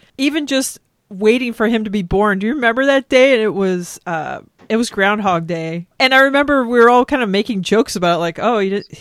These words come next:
s-, didn't see his shadow, or he saw his shadow," or whatever <laughs> it is. And then all of a sudden I thought, "Oh my God, what if something <laughs> bad happened?" 'Cause we didn't, you know, she's in the hospital for two days or however long it was. And now she's having issues. And I, y-, you know, the second one's usually easier. And I'm hoping that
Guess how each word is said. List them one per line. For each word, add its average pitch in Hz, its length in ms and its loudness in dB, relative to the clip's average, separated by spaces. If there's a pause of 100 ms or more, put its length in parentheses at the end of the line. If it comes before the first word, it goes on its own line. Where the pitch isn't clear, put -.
s-, - 280 -16
didn't 196 220 -10
see 220 100 -6
his 180 120 -2
shadow, 185 320 -2
or 170 100 -2
he 170 60 -4
saw 185 180 0
his 185 100 -2
shadow," 180 200 -4
or 160 100 -6
whatever 190 340 4
<laughs> - 40 0
it 403 200 8
is. 330 240 4 (220)
And 302 100 6
then 320 100 6
all 302 120 8
of 330 60 4
a - 20 -4
sudden 294 160 0
I 269 40 2
thought, 220 200 0
"Oh 240 100 0
my 233 140 2
God, 208 240 2
what 214 100 2
if 294 80 -4
something 262 260 -2
<laughs> - 60 -10
bad 285 260 4
happened?" 247 380 2
'Cause 247 140 -4
we 277 100 -2
didn't, 262 180 -8 (280)
you 359 80 -2
know, 440 140 4
she's 370 180 -2
in 381 60 -2
the 285 100 2
hospital 269 300 2
for 220 120 -6
two 226 180 -4
days 208 240 0
or 202 100 -6
however 208 260 -4
long 170 200 -6
it 165 80 -10
was. 160 240 -8
And 160 180 -12 (240)
now 233 240 4
she's 277 200 -6
having 226 320 -2
issues. 214 540 -4
And 175 320 -6
I, 160 100 -4 (340)
y-, - 240 -12
you 277 120 -6
know, 277 120 2
the 262 80 -4
second 320 220 -2
one's 240 140 -4
usually 226 280 -4
easier. 214 520 -2
And 202 280 -6
I'm 202 120 -4
hoping 202 400 -2
that 170 220 -6